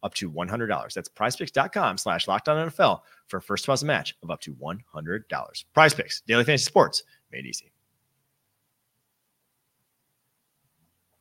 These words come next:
All right, the final takeaway from week twelve of the N F L season, and it's another Thanksgiving one.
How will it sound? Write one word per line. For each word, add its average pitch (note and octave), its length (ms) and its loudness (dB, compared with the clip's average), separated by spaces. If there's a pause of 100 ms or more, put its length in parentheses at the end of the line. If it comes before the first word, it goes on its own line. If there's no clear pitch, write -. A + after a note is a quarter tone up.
(260)
All C#3+ 60 4
right, C3 320 8 (420)
the B2+ 160 4
final C3+ 560 8
takeaway G2 640 2 (140)
from A#2 420 4
week F#2 160 -4
twelve D#2 280 -4
of F#2 120 -8
the F2+ 60 -6
N F2 80 -6
F - 80 -12
L D#2 80 -6
season, A2 340 -2 (360)
and F#2 60 -12
it's F#2 120 -8
another A#2 180 -2
Thanksgiving C3+ 460 2
one. E2+ 240 -2